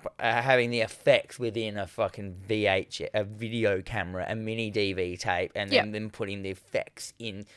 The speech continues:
Speaker 1: like, high budget effects into that shit. And I feel Cloverfield was the first one to do that, to go,
Speaker 2: Yeah.
Speaker 1: like, "You know what? I got this idea." And if people haven't seen Cloverfield,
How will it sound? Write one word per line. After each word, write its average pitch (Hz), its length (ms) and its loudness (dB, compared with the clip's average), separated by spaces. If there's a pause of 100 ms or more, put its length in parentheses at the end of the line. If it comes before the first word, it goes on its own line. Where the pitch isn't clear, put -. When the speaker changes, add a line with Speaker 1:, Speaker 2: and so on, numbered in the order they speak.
(180)
Speaker 1:
like, 110 120 0
high 135 460 6
budget 110 380 4
effects 98 420 0
into 104 220 -4
that 107 180 4
shit. - 220 -4 (260)
And 147 100 6
I 156 140 10
feel 170 160 10
Cloverfield 135 460 10
was 117 100 4
the 113 60 -2
first 123 340 10
one 107 140 -4
to 101 80 -10
do 98 180 2
that, 90 200 0
to 110 80 -10
go, - 100 6
Speaker 2:
Yeah. 98 80 8
Speaker 1:
like, 107 180 8
"You 110 80 0
know 117 160 8
what? 180 300 12 (1040)
I 113 60 -2
got 110 80 4
this 113 160 0
idea." 123 380 8
And 151 80 6
if 139 60 -4
people 165 180 6
haven't 180 200 10
seen 135 220 2
Cloverfield, 131 400 6